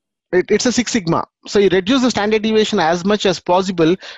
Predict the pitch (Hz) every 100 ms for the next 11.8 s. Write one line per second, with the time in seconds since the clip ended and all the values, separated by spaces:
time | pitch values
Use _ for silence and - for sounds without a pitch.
0 | - 175 208 - 247 254 240 202 - 233
1 | 226 202 165 190 196 233 196 208 180 156
2 | 175 196 190 175 185 180 151 - 185 175
3 | 156 160 180 190 - 226 - 185 185 175
4 | 180 180 160 170 165 175 160 151 131 117
5 | 98 - _ _ _ _ _ _ _ _
6 | _ _ _ _ - 156 - 170 180 143
7 | 147 170 165 160 160 160 - 175 - 147
8 | 143 139 135 123 147 139 - - - -
9 | 151 - - - 151 139 131 127 117 113
10 | - - - 147 - 196 185 165 - 151
11 | 156 - 160 147 - 131 -